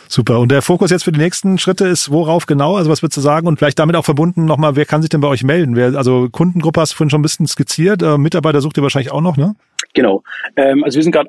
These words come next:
Speaker 2: dieses, ähm, zweitausenddreiundzwanzig steht bei uns wirklich Build the Basics und wirklich, ähm, auch unsere aktuellen Kunden enorm happy zu machen.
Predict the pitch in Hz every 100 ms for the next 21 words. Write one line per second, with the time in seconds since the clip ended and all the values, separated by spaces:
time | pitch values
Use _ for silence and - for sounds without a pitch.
0 | - - 160 175 - - 156 135 - 156
1 | 151 147 127 - 151 151 156 135 156 147
2 | 143 139 151 123 151 143 127 131 156 170
3 | 170 - 135 135 - - - - 123 120
4 | 113 131 127 123 139 - 139 123 - 170
5 | 151 147 131 139 135 151 170 156 160 156
6 | - 185